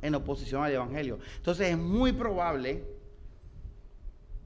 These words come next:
que cuando Pablo dice que lo entre-, que lo entreguemos a Satanás, es decir, "Hey, nadie lo recibe en casa para que lo atrapen y lo que, mortificación de", porque cuando tú matas a una persona,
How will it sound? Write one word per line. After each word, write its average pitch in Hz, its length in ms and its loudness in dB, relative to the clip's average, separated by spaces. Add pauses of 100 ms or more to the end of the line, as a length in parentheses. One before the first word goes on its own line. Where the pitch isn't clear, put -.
(360)
que 165 140 4
cuando 160 300 8
Pablo 202 280 8
dice 190 580 2
que 160 120 -2
lo 156 60 0
entre-, 147 300 -2
que 151 100 0
lo 151 100 4
entreguemos 151 440 2
a 175 60 0
Satanás, 202 500 2
es 160 120 -2
decir, 202 680 0
"Hey, 180 760 6
nadie 254 420 8
lo 233 80 6
recibe 214 340 2
en 208 80 2
casa 208 540 2
para 170 260 4
que 165 120 2
lo 156 120 2
atrapen 294 720 4
y 202 120 2
lo 180 140 4
que, 277 360 0 (220)
mortificación 196 840 4
de", 269 380 4 (800)
porque 190 260 8
cuando 180 220 6
tú 214 100 6
matas 302 340 8
a - 20 8
una 277 260 6
persona, 214 800 4